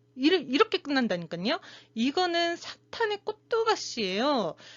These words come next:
자꾸만 그것을 영적으로 보고 예수는 그리스도라고 선포하시기 바랄게요.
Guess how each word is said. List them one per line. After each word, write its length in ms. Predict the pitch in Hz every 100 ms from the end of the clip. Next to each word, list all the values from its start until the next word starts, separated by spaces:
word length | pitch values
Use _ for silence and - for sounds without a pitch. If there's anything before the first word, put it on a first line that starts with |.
| _
자꾸만 640 | - - 247 - 285 285 -
그것을 680 | 226 240 240 392 339 185 202
영적으로 600 | 226 247 349 311 294 262
보고 300 | 254 254 415 480 - _
예수는 440 | 226 220 220 247 381 480 - _ _
그리스도라고 920 | - 202 202 - 185 175 247 208 -
선포하시기 640 | - 294 302 339 302 226
바랄게요. 680 | - 185 185 185 156 160 151